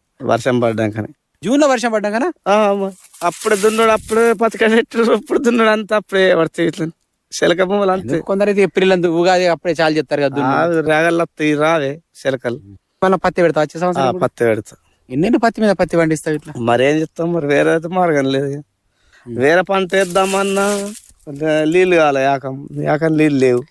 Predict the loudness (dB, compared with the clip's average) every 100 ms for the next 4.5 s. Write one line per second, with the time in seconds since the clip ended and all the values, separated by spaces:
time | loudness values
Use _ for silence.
0 | -18 -20 _ -2 2 2 2 2 2 0
1 | 0 -4 -2 -4 -2 -2 0 0 0 0
2 | 0 -4 -4 -4 -2 -2 0 0 0 -2
3 | -2 0 0 0 0 2 2 0 -4 -2
4 | -4 -4 -8 -8